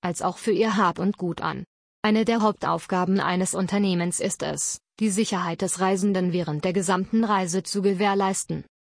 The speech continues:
Angesichts dieser Situation müssen Unterkünfte und Veranstalter nachweisen, dass sie über die Mittel verfügen, um den Reisenden sowie sein Gepäck und andere wertvolle Besitztümer zu überwachen und zu schützen.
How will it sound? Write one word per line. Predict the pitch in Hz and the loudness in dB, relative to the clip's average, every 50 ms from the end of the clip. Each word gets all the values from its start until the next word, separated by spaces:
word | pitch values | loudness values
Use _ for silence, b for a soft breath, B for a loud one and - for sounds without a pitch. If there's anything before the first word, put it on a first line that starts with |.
| _ _ | _ _
Angesichts | - 208 226 247 262 277 220 214 233 - - - - | 2 4 4 6 4 4 4 4 2 2 0 -4 -2
dieser | - 226 226 208 262 233 | 0 0 2 2 2 2
Situation | 202 240 - - 240 233 226 - - 202 180 170 170 | 2 0 0 2 0 2 2 0 0 2 2 2 0
müssen | 165 165 - - - 220 | 0 -2 -2 0 0 0
Unterkünfte | - 180 208 208 - 208 196 - 185 202 185 175 - - - 185 | 0 0 0 0 0 0 0 0 0 -2 -2 -2 -4 -6 -6 -4
und | 165 190 180 - | -2 -2 -2 0
Veranstalter | - 214 - 214 208 208 - - - 196 190 175 196 185 | 0 0 2 2 2 2 2 2 0 0 2 2 2 2
nachweisen, | 180 175 175 180 190 - - 220 214 208 208 208 190 208 220 208 - _ _ - | 4 4 4 2 2 0 0 2 2 4 4 2 2 2 0 0 -2 _ _ -4
dass | 220 208 - - | -2 -2 0 0
sie | 202 185 | 0 0
über | 214 196 208 190 | 2 2 0 2
die | 208 214 | 2 2
Mittel | 214 226 214 226 208 185 | 2 2 4 4 2 2
verfügen, | - 202 196 - - 190 175 160 170 185 175 165 _ _ - | 2 0 -2 -2 -2 -2 -2 0 0 -2 -4 -6 _ _ -4
um | - 202 180 | -2 0 0
den | 170 180 180 | 2 2 0
Reisenden | 185 170 175 175 180 165 185 185 180 180 180 | 2 2 2 0 2 2 2 2 2 2 2
sowie | 170 208 196 175 190 190 | 2 2 2 2 0 0
sein | 165 190 175 175 175 | 0 0 0 0 0
Gepäck | 170 202 - 175 226 226 - | 0 0 0 -2 -2 0 0
und | 247 220 - | -2 0 0
andere | - 190 180 180 175 180 165 175 160 | 0 0 0 0 0 0 0 0 0
wertvolle | 185 175 170 175 - - - 180 185 208 | 2 2 0 0 -2 -4 -2 0 0 2
Besitztümer | 208 208 226 196 226 233 - - - - 185 180 190 180 175 | 2 0 2 2 2 0 0 0 -2 0 0 2 2 0 -2
zu | - - 208 | -2 -4 -2
überwachen | 202 208 233 220 226 226 220 190 208 202 - - 196 185 | -2 0 0 0 0 -2 -2 -2 -2 -2 -2 -2 0 0
und | 175 175 | 0 0
zu | - - 226 220 | -2 -4 -4 -2
schützen. | - - - 208 - - - - - 156 - 165 | -2 -2 -2 -2 -4 -4 -6 -6 -6 -6 -8 -10